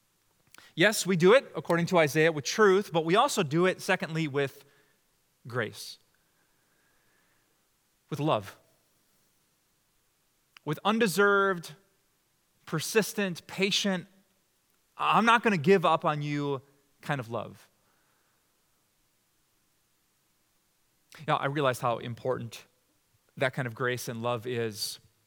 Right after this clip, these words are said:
uh, recently with another case of abuse. A woman who's kinda new to our church told me about the horrendous things that her husband had done. I mean, the,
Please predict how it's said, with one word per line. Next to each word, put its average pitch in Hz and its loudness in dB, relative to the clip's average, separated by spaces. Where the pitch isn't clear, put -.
uh, 120 -6
recently 127 -6
with 110 -12
another 127 -8
case 110 -12
of 104 -14
abuse. 107 -16
A 160 -10
woman 196 2
who's 170 0
kinda 170 -2
new 139 -4
to 151 -4
our 123 4
church - -6
told 160 -6
me 135 -4
about 123 -6
the 120 -6
horrendous 147 -4
things 127 -10
that 123 -8
her 123 -6
husband 120 -8
had 104 -12
done. 101 -10
I 127 -14
mean, 123 -10
the, 113 -10